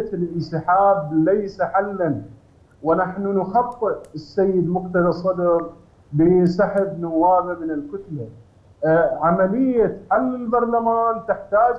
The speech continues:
إلى توافية من، من النواب، وإذا كان ال-، ال-، السيد مقتدى الصدر ما عاجبه العملية سياسيا، ما عاجبه يشتغل ويا هؤلاء الناس،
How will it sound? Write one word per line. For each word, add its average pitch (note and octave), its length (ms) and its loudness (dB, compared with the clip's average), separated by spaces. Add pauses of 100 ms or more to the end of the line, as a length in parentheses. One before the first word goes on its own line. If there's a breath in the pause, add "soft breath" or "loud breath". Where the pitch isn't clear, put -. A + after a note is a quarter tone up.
(120)
إلى F#3 300 2
توافية F#3+ 840 0 (220)
من، F3+ 300 -4
من G3 140 0
النواب، F#3+ 720 2 (500 soft breath)
وإذا F3+ 600 2
كان A3 440 -2 (260)
ال-، D#3 320 -4
ال-، D#3+ 720 2
السيد A#3 440 0
مقتدى A3+ 280 0
الصدر D#3 600 2 (240)
ما E3+ 180 2
عاجبه A#3 440 2
العملية F#3+ 540 -2
سياسيا، C#3 680 -2 (140)
ما F3 80 -2
عاجبه A#3+ 400 0
يشتغل A3 400 -8
ويا G#3+ 180 2
هؤلاء F#3 540 0
الناس، A3 380 -2